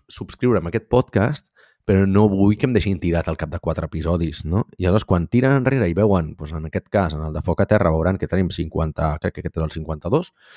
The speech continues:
cinquanta-dos episodis, diuen, «Hòstia, aquesta gent s'ho ha currat i ara troben la temporada dos, doncs potser val la pena, no?»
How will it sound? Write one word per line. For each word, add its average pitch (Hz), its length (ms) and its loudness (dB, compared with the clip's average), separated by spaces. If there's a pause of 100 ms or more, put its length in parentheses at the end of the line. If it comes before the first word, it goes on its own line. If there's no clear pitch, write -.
(420)
cinquanta-dos 92 560 0
episodis, 117 400 4
diuen, 85 220 0
«Hòstia, 87 320 -10
aquesta 80 280 -18
gent 85 220 -12
s'ho 90 640 -6
ha 80 60 -8
currat 85 500 -4
i 80 360 -6
ara 98 280 -2
troben 107 300 -2
la 80 60 -4
temporada 80 440 -2
dos, 110 200 4
doncs 80 180 -8
potser 82 260 -4
val 87 100 0
la 78 100 -4
pena, 78 280 -8
no?» 151 220 -2